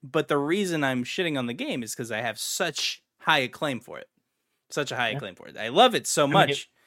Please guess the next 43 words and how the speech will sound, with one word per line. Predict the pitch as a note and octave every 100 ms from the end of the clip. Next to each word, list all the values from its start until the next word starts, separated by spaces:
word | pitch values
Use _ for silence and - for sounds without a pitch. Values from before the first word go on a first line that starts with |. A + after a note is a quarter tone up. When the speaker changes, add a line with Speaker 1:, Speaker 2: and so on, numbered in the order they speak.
| _ _ C3+
Speaker 1:
that | C3+
it, | C3 -
it | B2+
surprises | - C3+ G#3+ A#3+ G3 C3 B2
me | A#2+
that | A2+ A2+
it | G#2+
let | B2 A#2
me | A2
down | B2 B2 G#2
in | G2
some | - E2+
ways. | - - _ _ _ _ _ _ _ -
Speaker 2:
No, | G#3+ A3
yeah, | D#3+ C#3+
like, | C#3 C#3+
I |
mean, | D3 D3+ C#3+
like, | C#3 C#3 _ - - _ _ -
that's | D#3 -
the | G#3
thing, | G3+ F#3
like, | D#3
they | D3 D#3
did | F#3 -
so | - F3+
many | F3+ E3 D3+
things | C#3 C#3+ C#3+ A#2+
right | A#2+ C3+
with | B2+ B2
this | C#3 C#3+
one | C3
versus | A#2+ A#2+
the | A2
first | - F3 -
one, | A#2 A#2+ _ - - _
Speaker 1:
So | - D#3+
Speaker 2:
but, |
Speaker 1:
many. | B2+ B2
Speaker 2:
like | - _ _ _
Speaker 1:
I | -
think | D3 G3+
in, | C3+